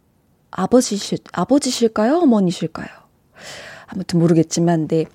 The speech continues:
우리 고삼 수험생 부모님들 정말 다 힘드실 텐데, 우리 아이들 곧, 곧 금방이니까 <laughs> 조금만 더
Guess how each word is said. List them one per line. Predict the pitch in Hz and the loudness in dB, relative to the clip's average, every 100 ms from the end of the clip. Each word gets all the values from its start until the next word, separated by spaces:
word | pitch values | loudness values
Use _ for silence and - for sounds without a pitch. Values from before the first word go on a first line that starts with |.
| _ | _
우리 | 180 196 190 | -2 0 2
고삼 | 220 220 262 247 233 226 220 - - - | 2 4 6 4 4 2 -2 -8 -10 -6
수험생 | - 285 285 277 247 233 | 0 2 2 0 0 0
부모님들 | 208 202 220 208 196 180 180 | -2 0 0 2 0 0 -2
정말 | 190 185 180 175 - - _ _ | -2 -2 -2 -2 -6 -12 _ _
다 | - 202 | -8 -2
힘드실 | 233 294 311 302 | 0 0 2 0
텐데, | 269 262 233 202 208 226 208 - - - | 0 -2 0 2 4 4 0 -8 -20 -10
우리 | 190 180 185 175 - - - | -6 -2 0 0 -2 -10 -4
아이들 | 135 170 185 185 180 175 - - - - - - | 0 2 2 2 2 0 -8 -20 -20 -20 -20 -18
곧, | - 226 220 - _ _ _ _ _ _ - | 2 2 2 -10 _ _ _ _ _ _ 0
곧 | 269 254 - _ _ _ - - - | 2 2 -2 _ _ _ -20 -18 -14
금방이니까 | - 220 240 240 214 202 - 285 220 | 0 4 4 4 0 2 2 2 0
<laughs> | - - 480 - - - - - - | -4 -4 -6 -2 -4 -2 -8 -8 0
조금만 | 359 359 339 302 | 2 4 4 4
더 | 254 240 | 4 4